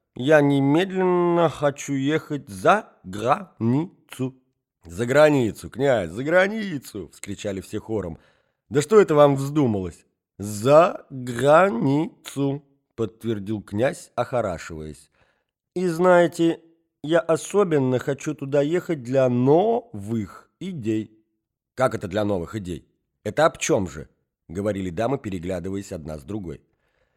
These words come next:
"Ну да, для новых идей", повторил князь с видом глубочайшего убеждения. "Все теперь едут для новых идей. Вот и я хочу получить новые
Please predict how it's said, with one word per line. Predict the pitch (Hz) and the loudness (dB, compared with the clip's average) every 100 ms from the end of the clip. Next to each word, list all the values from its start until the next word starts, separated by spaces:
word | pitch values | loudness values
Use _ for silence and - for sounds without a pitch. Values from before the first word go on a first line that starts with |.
| _ _ | _ _
"Ну | 156 | -2
да, | 180 165 147 170 - - | 6 6 6 2 -4 -18
для | 92 143 143 | -4 2 4
новых | 135 147 196 208 226 - _ | 6 6 4 2 -4 -8 _
идей", | 190 196 117 127 127 117 _ _ _ _ - | -12 -8 -4 -2 -4 -6 _ _ _ _ -14
повторил | 104 - 107 101 | -12 -6 -6 -6
князь | - 127 156 - _ | -4 -2 -2 -6 _
с | - - | -20 -14
видом | 101 120 117 | -10 -6 -4
глубочайшего | 98 104 95 - 110 110 107 107 | -6 -8 -8 -6 -8 -6 -8 -10
убеждения. | - 101 110 87 101 78 65 60 - _ _ _ _ _ _ _ _ - | -10 -10 -10 -10 -10 -10 -10 -16 -20 _ _ _ _ _ _ _ _ -18
"Все | - 220 | 0 2
теперь | 196 165 131 | 2 -4 -2
едут | 151 147 139 - - | 0 0 0 -6 -14
для | 120 139 | 0 2
новых | 135 135 131 127 - | 4 4 2 -2 -6
идей. | 185 240 - 104 135 139 - _ _ _ _ | -10 -10 -10 -6 -4 -6 -12 _ _ _ _
Вот | 214 226 214 | -6 -4 0
и | |
я | 165 160 | 2 2
хочу | 170 - 147 | 2 -6 -6
получить | 143 139 - 139 - | -4 -6 -6 -10 -8
новые | - 135 170 220 185 214 208 190 202 | -2 2 4 4 0 -4 -6 -2 -2